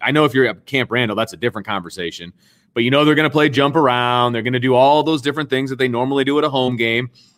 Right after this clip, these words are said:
So take the crowd out of it early. If Notre Dame has the opportunity to take the ball first, they're gonna do it. We know that. That's Brian Kelly's thing.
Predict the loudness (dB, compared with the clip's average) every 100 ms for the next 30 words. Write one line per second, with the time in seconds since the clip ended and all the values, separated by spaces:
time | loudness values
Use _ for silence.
0 | _ -14 -14 _ -8 -6 -6 -4 0 2
1 | 2 2 0 0 0 -2 -8 -4 -2 0
2 | 0 -2 -2 -2 -4 -6 -8 -6 -8 -8
3 | -8 -8 -2 -2 -2 -8 _ _ _ -4
4 | -2 -2 -2 -4 -2 -2 0 -2 -2 -4
5 | -4 -4 -4 -4 -4 -4 -6 -8 -8